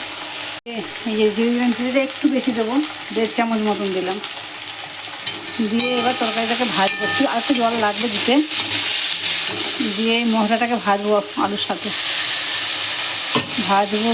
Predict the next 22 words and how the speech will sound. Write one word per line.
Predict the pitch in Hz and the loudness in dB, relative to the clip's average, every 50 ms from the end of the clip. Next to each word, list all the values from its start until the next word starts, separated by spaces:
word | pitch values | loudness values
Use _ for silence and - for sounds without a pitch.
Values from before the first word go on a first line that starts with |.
| 208 | 2
ভেজে | 185 208 208 226 226 226 226 202 | 2 2 4 4 4 4 2 0
আলু | 214 226 233 233 233 233 226 | 0 2 2 4 4 6 6
ইয়ে | 233 254 262 254 233 | 6 6 6 4 2
দেবো, | 220 202 196 202 220 | 0 0 2 4 6
নুন | 240 262 269 254 240 | 6 6 6 6 4
দেবো, | 208 190 190 180 175 - - - - - - - - - - - - - - - - - 302 - - - - - - - - - - 226 | 4 4 2 0 0 -2 -2 -2 -2 -2 -2 -2 -4 -4 -4 -6 -4 -4 -4 -4 -2 -2 -2 -2 -2 -2 -4 -6 -6 -6 -6 -4 -2 0
নুন | 220 233 247 247 247 | 2 4 6 6 6
দেবো, | 247 247 254 269 269 285 294 294 302 - - - - - - - - - - - 208 | 6 4 4 4 4 4 4 2 0 -2 -4 -2 -2 -2 -2 -2 -2 -2 -2 0 0
কাঁচা | 220 214 208 233 240 | 2 2 2 2 2
লঙ্কা | 254 254 240 240 240 | 2 2 2 2 2
দিতে | 214 196 214 208 | 2 4 4 4
লাগবে, | 202 190 190 202 - - - - - - - - - - | 4 4 2 0 0 0 0 0 0 0 0 -2 -4 -4
তরকারিটা | - 214 196 226 214 214 208 | -4 -4 -2 0 0 0 0
একটু | - - 202 170 | -2 -2 0 2
ঝাল | 202 196 208 208 | 2 2 2 2
ঝাল | 220 220 220 | 2 2 4
না | 220 214 | 4 2
হলে | 214 214 214 208 | 4 4 4 2
আমাদের | 208 208 214 208 | 4 4 4 4
আবার | 202 202 202 - - | 4 2 0 -4 -2
খাবে | - 170 170 180 175 175 | -2 0 0 2 2 0
না। | 170 | 0